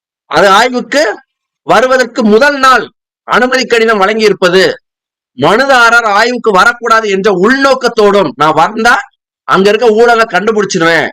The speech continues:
அப்படிங்கிற நீங்க உள்நோக்கத்தோடும் ஊழலை மறைக்கும் பொருட்டும் கடிதம் அனுப்பியிருப்பது தெள்ளத் தெளிவாக தெரிகிறது. இத்தகைய செயலானது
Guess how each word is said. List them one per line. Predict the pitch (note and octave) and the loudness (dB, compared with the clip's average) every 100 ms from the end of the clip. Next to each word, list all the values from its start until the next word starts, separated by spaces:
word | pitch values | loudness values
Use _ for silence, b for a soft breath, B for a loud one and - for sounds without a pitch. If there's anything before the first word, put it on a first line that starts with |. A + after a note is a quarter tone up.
| C3+ | -4
அப்படிங்கிற | E3+ E3 E3+ G3 | -2 -2 0 0
நீங்க | F3 E3 | 0 0
உள்நோக்கத்தோடும் | D#3+ A#3+ B3+ A#3+ G#3+ F#3+ F#3+ E3 F3+ C3+ - _ _ _ _ _ _ | 2 2 2 0 0 -2 0 2 2 -2 -8 _ _ _ _ _ _
ஊழலை | D#3+ A#3 C#4 C4+ B3+ | 0 2 4 2 0
மறைக்கும் | G#3 G#3+ B3 C4 A#3+ | 0 -2 -2 -4 0
பொருட்டும் | G#3+ G3+ - G#3+ D#3+ - _ _ _ _ _ _ _ | 2 0 0 0 0 -6 _ _ _ _ _ _ _
கடிதம் | - A3 C4+ C4+ | -4 -2 -2 -2
அனுப்பியிருப்பது | A3 A#3 A3+ A3+ G#3 F#3+ G3 A#3 - | -2 -2 -4 0 2 2 -2 -2 -2
தெள்ளத் | A3 B3+ C4 | -2 0 -2
தெளிவாக | A3+ A3 A3 | 0 0 0
தெரிகிறது. | A3+ G3 F#3 E3+ D#3 C3+ - _ - | -2 -2 0 0 0 0 -4 _ -4
இத்தகைய | G3 G3 C4+ B3+ B3 | -4 -2 -2 2 0
செயலானது | G#3+ A3+ G#3+ G3+ | 2 2 2 -2